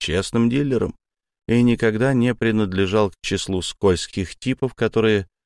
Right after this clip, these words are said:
бодяжат товар и обманывают покупателей.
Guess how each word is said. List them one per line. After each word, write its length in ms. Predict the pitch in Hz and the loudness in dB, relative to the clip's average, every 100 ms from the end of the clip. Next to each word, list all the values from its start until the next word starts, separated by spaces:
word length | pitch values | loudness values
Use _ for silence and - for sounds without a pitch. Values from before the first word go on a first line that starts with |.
| _ | _
бодяжат 680 | 82 104 95 92 98 82 82 - | -4 -2 0 0 -2 -2 -6 -6
товар 400 | 76 71 95 92 | -6 -2 -2 -2
и 40 | |
обманывают 600 | 76 65 76 78 78 78 | -4 -6 -4 -2 -2 -4
покупателей. 800 | - 90 90 - 67 - - 71 | -6 -8 -8 -8 -10 -12 -14 -16